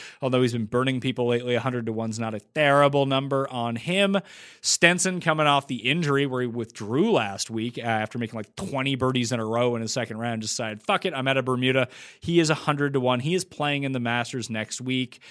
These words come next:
Phil Mickelson also in the Masters, obviously, a hundred and ten to one this week.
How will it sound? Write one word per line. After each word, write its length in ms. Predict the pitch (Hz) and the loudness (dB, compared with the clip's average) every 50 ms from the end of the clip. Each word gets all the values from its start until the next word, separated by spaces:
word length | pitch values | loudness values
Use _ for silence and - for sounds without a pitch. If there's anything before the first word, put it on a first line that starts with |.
| - - - - _ | -20 -20 -20 -20 _
Phil 280 | _ - - 165 156 139 | _ 2 4 6 6 6
Mickelson 440 | 131 143 139 - 151 - 147 135 131 - | 6 2 2 2 0 -2 -2 -4 -4 -2
also 380 | 131 131 131 127 147 135 131 | 0 0 0 2 2 2 2
in 60 | 127 | 2
the 60 | 127 123 | 0 0
Masters, 400 | 123 123 120 117 - 147 123 120 | 0 0 -2 -2 -4 -4 0 2
obviously, 540 | 120 117 117 123 120 113 - - 127 123 | 2 2 2 2 0 -2 -2 -4 -2 -2
a 60 | 120 110 | -2 -2
hundred 320 | - 131 120 120 104 110 | -2 -4 -4 -6 -8 -8
and 120 | 110 110 | -10 -10
ten 320 | - - - 135 127 135 127 | -10 -8 -6 -6 -4 -4 -4
to 100 | - 135 | -4 -4
one 260 | 127 120 123 120 123 | -2 0 0 0 0
this 240 | 123 120 117 - - | -2 -4 -4 -4 -2
week. 400 | 127 120 120 120 117 113 - - | 0 0 0 0 -2 -4 -10 -20